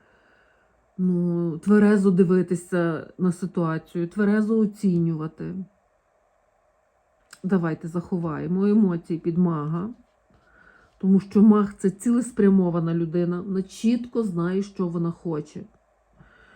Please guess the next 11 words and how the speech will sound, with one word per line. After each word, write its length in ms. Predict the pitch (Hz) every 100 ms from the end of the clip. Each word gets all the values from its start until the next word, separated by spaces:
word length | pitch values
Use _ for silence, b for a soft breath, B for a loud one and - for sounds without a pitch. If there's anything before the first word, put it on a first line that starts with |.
| b b b 190
Маг 300 | 190 180 -
не 200 | 190 208
відступається, 1200 | 240 - 254 220 220 208 202 202 - 208 196 196
він, 680 | 165 156 160 160 156 151 - _ _ _ _ _ _ _ _ _ _ _ _ _ _ _ _ _ _ _ _ _ _ 170
він, 680 | 156 156 170 170 165 160
ем, 840 | 151 - 156 156 147 139 139 - - _ _ _ _ _ _ _ _ _ _ _ _ _ _ _ _ -
спланував 840 | - 208 202 190 180 220 269 339 - _ _ _
і 300 | 196 202 185 -
дотримується 1120 | 175 185 208 214 254 247 233 226 - 220 214 - _ _ _
свого 400 | - 202 180 202
плану. 520 | 190 165 147 147